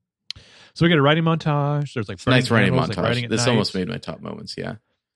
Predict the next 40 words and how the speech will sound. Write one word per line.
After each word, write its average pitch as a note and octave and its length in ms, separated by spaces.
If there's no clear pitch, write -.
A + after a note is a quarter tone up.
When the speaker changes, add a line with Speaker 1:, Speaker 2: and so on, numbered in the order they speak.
Speaker 1:
Editing C#3 320
during B2+ 220
the A2+ 60
day, C#3 380
doing C#3 180
that B2 100
classic B2 420
thing B2 240
again A2+ 260
in A2+ 120
editing C#3+ 300
where A#2+ 100
you're G#2 80
just G#2 200
rearranging A#2 520
pages C#3 540
Speaker 2:
<laughs> - 0
Speaker 1:
as G#2+ 200
if A2+ 180
that's, - 440
that's B2 140
how C#3 60
stories D3 360
work. E3+ 200
Speaker 2:
I - 60
mean, F3 100
I F3+ 80
think G3+ 180
the D#3+ 100
implication G#2+ 500
there F2+ 140
is E2 80
that E2 100
she - 120
just E2+ 160
had D#2+ 160
them D#2 120
out G1+ 100
of - 80
order, - 380